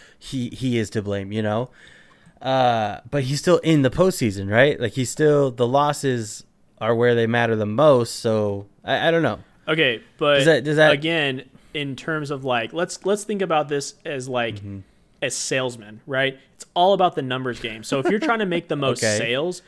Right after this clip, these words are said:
Speaker 2: you want to make the most contacts,
Speaker 1: Mm-hmm.
Speaker 2: right? Because you're assuming you're gonna make, like, a hundred contacts and only ten percent of those are gonna give you a call back. So you're gonna make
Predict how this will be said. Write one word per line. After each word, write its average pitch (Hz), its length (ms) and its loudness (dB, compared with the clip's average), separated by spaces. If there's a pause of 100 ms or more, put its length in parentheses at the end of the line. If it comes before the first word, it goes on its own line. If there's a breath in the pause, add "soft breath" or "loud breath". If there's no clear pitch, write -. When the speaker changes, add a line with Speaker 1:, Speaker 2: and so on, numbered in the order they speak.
(120 soft breath)
Speaker 2:
you 156 200 -6
want 180 300 -2
to 147 280 -2
make 143 220 -6
the 143 60 -6
most 127 260 -6
contacts, 113 680 -8
Speaker 1:
Mm-hmm. 127 80 -10
Speaker 2:
right? 127 180 0
Because 139 260 -4 (200 loud breath)
you're 175 200 6
assuming 156 440 -4
you're 139 160 -4
gonna 147 140 -4
make, 135 240 -6
like, 120 180 -2
a 113 60 -6
hundred 165 320 -2
contacts 143 640 -4 (240 soft breath)
and 147 140 -4
only 143 340 -4
ten 160 300 -4
percent 139 340 -6
of 135 60 -8
those 131 200 0
are 120 60 -4
gonna 123 160 -8
give 117 180 -8
you 120 120 -2
a 117 40 -4
call 120 220 -2
back. 113 220 -4
So 135 100 -8
you're 127 80 -4
gonna 131 140 -2
make 123 240 -6